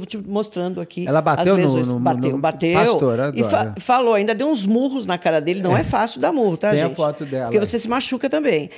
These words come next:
Speaker 1: É essa que tá na foto da chamada.
Speaker 2: É, não, ela vai
Speaker 1: É a
Speaker 2: tá,
Speaker 1: Sueli.
Speaker 2: eles vão botar ali.
Speaker 1: E
Speaker 2: Olha
Speaker 1: ela,
Speaker 2: aí.
Speaker 1: ele, ele foi no,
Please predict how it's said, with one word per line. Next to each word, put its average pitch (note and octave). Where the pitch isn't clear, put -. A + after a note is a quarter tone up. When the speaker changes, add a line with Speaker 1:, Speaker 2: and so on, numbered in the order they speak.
Speaker 1:
É -
essa C4+
que D4
tá D4
na C4+
foto -
da B2
chamada. C#3
Speaker 2:
É, D#3+
não, D#3
ela D3
vai D3+
Speaker 1:
É -
a -
Speaker 2:
tá, C3+
Speaker 1:
Sueli. -
Speaker 2:
eles C#3
vão C3+
botar C3
ali. G#2+
Speaker 1:
E E4+
Speaker 2:
Olha -
Speaker 1:
ela, E4+
Speaker 2:
aí. A3
Speaker 1:
ele, E4+
ele D#4
foi F4+
no, F4